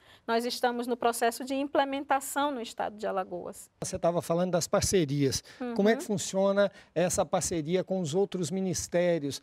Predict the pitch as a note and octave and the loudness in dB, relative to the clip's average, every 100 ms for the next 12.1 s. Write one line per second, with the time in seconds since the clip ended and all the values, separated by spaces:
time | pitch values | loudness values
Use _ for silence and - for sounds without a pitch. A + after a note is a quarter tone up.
0 | - - F3+ G#3+ - A3 G3 F3 G3 F3 | -16 -4 0 0 2 0 0 0 -2 0
1 | E3 C3+ G3+ - - - - G#3 - G#3 | 0 0 0 -2 -10 -20 -6 -2 2 2
2 | D#3 F#3 G#3 - F#3 C#3+ D#3 C#3 G3 F3+ | 4 4 4 0 -2 0 0 0 2 0
3 | E3 - _ _ - A#3+ C#4 A#3+ - E3+ | -2 -8 _ _ 4 4 4 0 -2 0
4 | E3+ A3 - F3+ - E3 D#3 D3 F#3 - | 2 2 2 0 0 2 2 0 -2 -2
5 | E3 D3+ - F3+ D#3 - E3 D#3+ D3+ D3 | 0 0 0 0 0 -2 -2 -2 -2 0
6 | C3+ - - F3 E3 D#3+ C#3+ D#3 D3+ D3+ | -2 -2 0 2 2 2 0 0 0 -2
7 | - D3 - D3 C#3+ - - D#3+ D#3 C#3+ | -2 -4 -2 0 2 0 0 2 4 2
8 | C#3 - E3 F3 C#3+ - D3 A#2+ - - | -2 -2 0 0 -2 -6 -8 -8 -8 -4
9 | D#3+ D#3+ - - A3 C4 - A#3+ - G3+ | -2 0 -2 -2 0 0 -2 -6 -2 0
10 | G3+ F#3 F3+ D#3+ D#3 E3+ D#3 F3 - G#3 | 2 0 0 -2 -2 -4 -2 -2 0 0
11 | E3+ F#3 F3 D3 - C#3+ C3 A#2+ B2 - | 0 -4 -4 -6 -4 -6 -6 -10 -14 -18